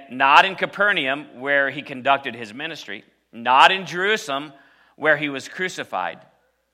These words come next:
You see, the actual birthplace of Jesus Christ is in a little town called Bethlehem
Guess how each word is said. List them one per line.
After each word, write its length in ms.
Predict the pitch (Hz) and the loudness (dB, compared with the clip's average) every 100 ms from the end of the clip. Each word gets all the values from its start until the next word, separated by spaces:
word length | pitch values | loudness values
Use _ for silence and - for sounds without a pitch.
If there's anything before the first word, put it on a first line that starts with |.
| _ _ _ - | _ _ _ -16
You 80 | 151 | -6
see, 160 | 185 | -2
the 200 | 165 - | -2 4
actual 380 | 160 208 214 190 | 8 8 6 -2
birthplace 640 | 143 190 202 - 147 139 | 0 0 0 0 0 0
of 120 | 143 117 | -8 -8
Jesus 360 | 151 147 139 | -8 -8 -12
Christ 640 | - 160 143 123 127 - - | -6 0 0 0 -4 -16 -20
is 160 | 120 127 | -12 -10
in 80 | |
a 100 | 120 | -8
little 240 | 123 151 165 | -8 -8 -10
town 440 | 151 120 117 120 | -6 -4 -4 -6
called 260 | 120 110 107 | -8 -6 -4
Bethlehem 580 | 127 117 104 101 107 | -4 -4 -10 -10 -12